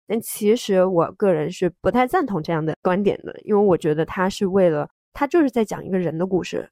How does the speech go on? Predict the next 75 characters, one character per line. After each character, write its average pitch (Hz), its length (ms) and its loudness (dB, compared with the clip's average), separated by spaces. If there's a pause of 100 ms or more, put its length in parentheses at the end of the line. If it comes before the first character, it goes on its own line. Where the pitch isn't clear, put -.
(160)
然 175 120 -4
后 180 80 -4
它 196 180 -8
是 214 120 -2
为 190 140 2
了 170 80 -4
下 180 240 -8
一 - 100 -10
代 - 140 -18 (380)
去 - 160 -4
续 262 220 0
写 - 180 -4
这 170 80 -8
样 131 100 -10
的 131 80 -10
故 - 200 -12
事。 - 200 -12 (100)
因 202 120 0
为 - 20 0
我 196 120 0
们 - 100 -8
的 185 60 -6
下 202 180 -4
一 170 40 -2
代 175 120 -2
他 190 80 -6
最 196 180 -6
终 190 220 -4 (100)
会 202 120 -4
生 202 200 0
活 180 140 0
的， 156 100 0
就 190 140 -4
像 202 160 -2
你 - 60 -12
说 - 180 -6
的， 160 120 -6
亚 190 180 -4
裔 185 160 -4
的 170 140 -4
力 196 180 0
量 180 180 2
越 185 140 4
来 180 60 2
越 190 140 2
大， 175 260 0
大 220 140 -2
家 208 140 -2
实 - 240 -10
际 214 100 -2
上 254 160 -2
是 214 80 -10
更 208 160 -8
加 202 140 -2
融 180 240 -4
合， 175 240 -6
各 233 160 0
个 196 80 2
族 160 160 -8
群 165 160 -10
更 208 100 -10
加 196 140 -4
融 160 220 -2
合 175 160 -4
的 160 80 -8
一 - 20 -10
个 - 100 -8
状 160 220 -6
态。 175 140 -10
那 175 140 -4
不 254 140 -2
希 262 200 -2
望 254 200 2 (280)
永 180 200 2
远 156 280 0